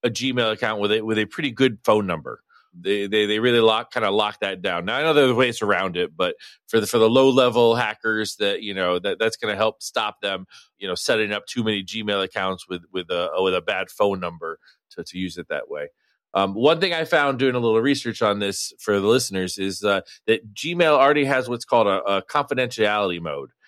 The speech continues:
And, and that sets, uh, an expiration date for messages or allows you to revoke access at any times. Uh,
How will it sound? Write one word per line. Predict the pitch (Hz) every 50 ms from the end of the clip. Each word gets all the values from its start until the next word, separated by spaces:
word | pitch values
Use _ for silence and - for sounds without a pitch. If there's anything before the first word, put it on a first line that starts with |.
| _ _ _ _ _ -
And, | 98 104 104 101 104 117
and | 113 110 113
that | 131 139 151 151 -
sets, | - - 160 143 - - - - - - _
uh, | 117 113 110 110 110 110 98
an | 113 113
expiration | 123 135 123 - - 107 117 117 120 131 131 - 143 139 127
date | 143 143 147 147 -
for | - 139 127
messages | 127 131 135 127 - 127 123 143 147 139 127 120
or | 110 107
allows | 104 104 104 110 113 117 113 117
you | 117 117 104
to | 110
revoke | 107 104 101 87 95 120 120 123 123 _ -
access | 120 135 135 - - 117 107 -
at | 113 107
any | 104 104 104 98
times. | - 117 101 95 82 69 69 - - _ _ - - - _ _
Uh, | 98 101 98